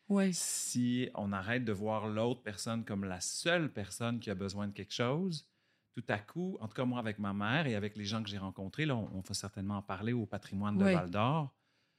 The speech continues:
Speaker 2: ah ben là, ça change le monde de la proche aidance parce que c'est plus juste à propos d'aider une personne, mais c'est de recevoir toutes sortes d'histoires, de sagesse, de cadeaux,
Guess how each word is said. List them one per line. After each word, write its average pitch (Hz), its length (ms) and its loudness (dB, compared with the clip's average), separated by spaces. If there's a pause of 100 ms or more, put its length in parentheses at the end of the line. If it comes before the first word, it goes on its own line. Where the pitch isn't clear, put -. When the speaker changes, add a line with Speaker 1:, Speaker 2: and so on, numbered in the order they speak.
(540)
Speaker 2:
ah - 40 -8
ben 90 160 -2
là, 117 160 2
ça 98 200 -4
change 113 460 -2
le 92 100 -6
monde 117 380 0
de 98 80 -4
la 92 140 -4
proche 95 300 -10
aidance 104 440 -4
parce - 220 -10
que 107 260 -2 (340)
c'est - 140 -6
plus 107 160 -2
juste 117 240 0
à 107 60 -2
propos - 280 -10
d'aider 101 520 -4 (100)
une 101 220 0
personne, 123 640 -2 (460)
mais 101 240 4
c'est 104 200 0
de 98 120 0
recevoir 98 800 -2
toutes - 180 -12
sortes - 400 -4
d'histoires, 110 1040 -2
de 95 160 -4
sagesse, 113 840 0
de 101 100 -2
cadeaux, 113 840 -2